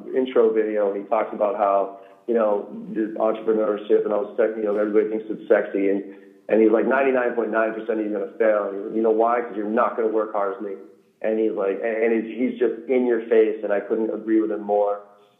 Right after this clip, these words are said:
Um, then there's Jamie Shanks, uh, with Sales for Life. I love his stuff on social selling. Lo-, his blog is one of the better blogs I've come across specifically on social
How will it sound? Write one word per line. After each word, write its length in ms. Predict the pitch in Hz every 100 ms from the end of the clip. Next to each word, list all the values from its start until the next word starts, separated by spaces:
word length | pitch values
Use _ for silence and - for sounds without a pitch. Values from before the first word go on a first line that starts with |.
| _ _ 123
Um, 560 | 117 117 117 113 113
then 140 | 135 151
there's 240 | 156 156
Jamie 260 | 147 147 139 -
Shanks, 300 | 139 139 - - -
uh, 260 | 120 117 113
with 160 | 110 110
Sales 220 | 127 120
for 80 | 120
Life. 300 | 117 120 120 - -
I 60 | 107
love 380 | 117 113 117
his 180 | 117 113
stuff 220 | 113 113 110
on 140 | 107
social 340 | 110 107 107 -
selling. 300 | 110 113 113 - - - _ -
Lo-, 240 | 113 117
his 200 | 123 120
blog 360 | 117 123 123 117
is 40 |
one 140 | 113 110
of 80 |
the 40 | 110
better 200 | 110 107
blogs 380 | 107 107 110 110
I've 160 | -
come 100 | 113
across 400 | 107 113 104 - 104
specifically 420 | - 110 110 107
on 160 | 104
social 300 | 104 101 -